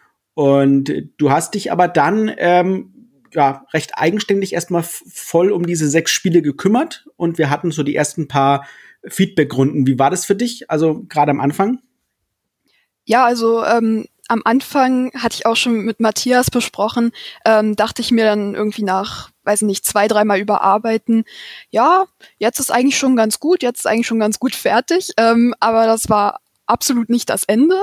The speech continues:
Speaker 2: Ähm, hat man ja auch gemerkt, nachdem es dann irgendwie ein paar Monate länger gedauert hat. Ähm, ja, also, äh, da kam auf jeden Fall viel Feedback, ähm, am Anfang, aber auch am Ende, was ich dann, äh, mitgenommen habe und irgendwie probiert habe einzubauen.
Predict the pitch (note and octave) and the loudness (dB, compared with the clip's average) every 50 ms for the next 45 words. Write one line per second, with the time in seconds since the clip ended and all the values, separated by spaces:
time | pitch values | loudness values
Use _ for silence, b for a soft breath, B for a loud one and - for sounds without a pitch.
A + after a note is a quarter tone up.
0 | - - A3 A3+ A#3 A3+ A#3 - B3 A3+ G3 G3 G#3 - G#3+ G3+ F#3+ F#3+ G#3 - | 0 2 2 2 2 2 0 2 2 2 2 0 -2 -2 -2 -2 0 0 -2 0
1 | - A#3+ A#3 - - A3+ A#3 A#3+ - - G3+ G3+ G3+ G3+ A3 G#3+ - A3 G#3 A3 | -2 -2 -2 0 0 0 0 0 0 0 -2 -2 0 -2 -4 -4 -4 -4 -4 -4
2 | - - G#3+ A3 G#3+ G#3+ G#3+ G3+ - G#3+ E3+ - F#3+ A3+ C#4+ C#4+ C4+ C#4+ C4 C#4 | -2 -2 0 0 2 2 0 0 0 -2 -4 -4 -2 0 0 0 0 0 0 0
3 | C#4 C#4+ D4 D4+ - D#4 E4+ G4+ - B B B B B B B _ - A3 A3 | 2 2 0 -2 -2 -4 -4 -4 -6 B B B B B B B _ 2 4 4
4 | A3+ A3+ A3+ A3+ A3+ A3+ A#3 - b b b b b b - G#3 G#3 F#3+ - - | 4 4 2 2 2 0 -2 -4 b b b b b b 0 2 2 2 2 0
5 | G3+ G#3+ G#3+ G#3 F3+ - - - _ - - - - - G#3+ G#3+ - - B3 A#3 | 0 2 2 2 0 -2 -6 -12 _ -8 -8 -6 -4 -2 -2 -2 0 2 2 2
6 | G#3+ A#3+ A#3+ A3+ - A#3+ A3 - - C4 C4 C4 - - C#4 C#4 - _ - C#4 | 2 0 -2 -4 -2 -4 -4 -2 0 0 0 0 0 -2 -2 -4 -2 _ -2 -2
7 | C4+ C4 _ - - - - B3 A#3+ A3+ - - - - A3+ B3+ - - C4+ A#3+ | -2 -4 _ -10 -6 0 0 2 2 2 0 -2 0 0 0 0 0 0 -2 -2
8 | A#3 G#3 F#3+ G#3 G#3+ - G#3+ G#3+ G#3+ - G#3+ A3 A#3+ B3+ C4 B3+ B3+ B3+ B B | 0 2 0 0 0 -2 -2 -4 -2 0 2 2 4 4 4 2 0 -2 B B
9 | B B B - A3+ A3+ - - - - A3 G#3+ G#3+ G#3+ G#3 - G#3 G#3 G#3 G#3 | B B B -4 -2 -2 -4 -2 0 0 0 2 0 0 0 0 2 2 2 2
10 | G#3 A3+ C#4+ - - - B3 A3 F3+ G#3+ A3 A3 A3 A3 G3 G#3+ A3+ A3+ A3+ G#3 | 2 0 0 0 -2 -2 0 0 2 0 0 0 0 2 2 2 2 2 2 0
11 | A3 - - A3 - - G#3+ - - A3 A3 A3 A#3 A3+ - - G#3+ A3 C4 - | 0 -2 -4 -6 -8 -10 -10 -4 -2 -2 0 0 0 0 0 0 0 0 0 0
12 | - - A3+ - G#3 G#3 G#3+ A#3 B3 B3 B3+ | -2 -4 -2 0 2 2 4 4 2 2 0